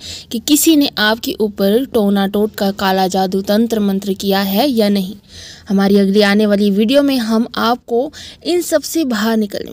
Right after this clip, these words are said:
काले जादू को कैसे हराएं, अपने ऊपर लगे टोने टोटकों को कैसे दूर करें, से संबंधित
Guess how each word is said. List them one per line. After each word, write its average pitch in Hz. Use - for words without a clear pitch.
काले 196
जादू 208
को 214
कैसे 240
हराएं, 220
अपने 262
ऊपर 269
लगे 254
टोने 277
टोटकों 247
को 254
कैसे 294
दूर 269
करें, 254
से 240
संबंधित 220